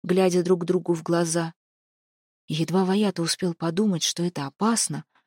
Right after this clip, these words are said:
как волк начал меняться. Его простертые лапы стали вытягиваться, превращаясь в руки с цепкими костистыми пальцами.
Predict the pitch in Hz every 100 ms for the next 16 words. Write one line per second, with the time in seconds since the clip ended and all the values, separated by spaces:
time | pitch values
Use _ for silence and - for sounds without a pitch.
0 | _ _ _ _ - 143 - 151 208 208
1 | 156 165 185 - 185 185 202 208 202 139
2 | - - - - - _ _ _ _ _
3 | _ _ 151 143 151 160 - 175 - 175
4 | 190 208 - - 147 147 151 - 175 185
5 | 170 156 - - - 160 160 - 160 156
6 | - 147 160 160 156 - - 151 - 151
7 | 147 147 - 156 147 - 147 - 151 143
8 | - 127 139